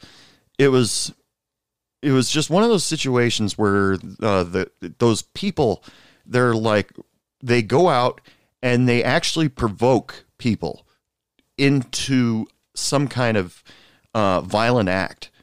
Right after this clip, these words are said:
and then just stand back and will go, "What? I was just fooling around."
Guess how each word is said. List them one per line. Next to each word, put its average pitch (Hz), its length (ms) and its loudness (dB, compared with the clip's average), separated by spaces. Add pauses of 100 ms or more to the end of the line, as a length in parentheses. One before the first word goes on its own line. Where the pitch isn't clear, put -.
(300)
and 104 720 0 (520)
then 135 240 2
just 151 200 -2
stand 143 280 -2
back 143 180 0
and 139 160 -2
will 143 80 -2
go, 156 220 2
"What? 208 420 2
I 180 100 0
was 240 100 0
just - 240 -6
fooling 262 300 4
around." 262 440 2